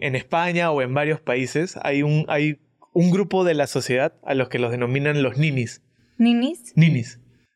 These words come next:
Speaker 1: que son las personas que ni trabajan ni estudian y que son una problemática no solamente de acá de, de, de Perú, sino que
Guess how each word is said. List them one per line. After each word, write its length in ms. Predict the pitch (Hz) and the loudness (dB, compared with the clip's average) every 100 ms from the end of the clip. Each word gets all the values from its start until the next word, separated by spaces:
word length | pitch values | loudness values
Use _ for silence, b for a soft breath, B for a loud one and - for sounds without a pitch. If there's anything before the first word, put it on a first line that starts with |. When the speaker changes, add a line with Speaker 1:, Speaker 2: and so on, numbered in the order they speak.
| - | -8
Speaker 1:
que 120 | 139 | -4
son 140 | 151 165 | 0 -2
las 100 | 175 | -2
personas 400 | 135 147 156 156 | -4 -2 -2 -2
que 120 | 143 | -4
ni 120 | 135 | -4
trabajan 520 | 123 131 160 160 190 | -2 0 0 0 0
ni 60 | 160 | 0
estudian 500 | 127 160 143 123 117 _ _ _ _ _ | 0 0 0 0 -6 _ _ _ _ _
y 120 | 160 | -4
que 120 | 139 | -2
son 200 | 123 156 | -2 0
una 260 | 160 170 175 | 2 2 0
problemática 840 | 156 135 127 135 151 139 151 151 _ | 0 0 0 -2 -2 0 -2 -2 _
no 500 | 156 131 131 135 147 | -12 -6 -2 0 0
solamente 640 | 139 170 170 156 156 151 160 | 0 0 0 0 -2 -2 0
de 160 | 151 | 0
acá 340 | 131 - 135 135 | -2 -2 -2 0
de, 680 | 135 135 123 123 123 - _ | 0 0 0 -2 -4 -10 _
de, 720 | - 135 131 120 117 113 117 117 | -10 -4 -2 0 -2 -2 -4 -4
de 140 | 131 | -4
Perú, 220 | 131 131 151 | -2 -2 -2
sino 280 | 147 135 | -2 -4
que 460 | 131 135 135 127 - | -2 0 0 -2 -8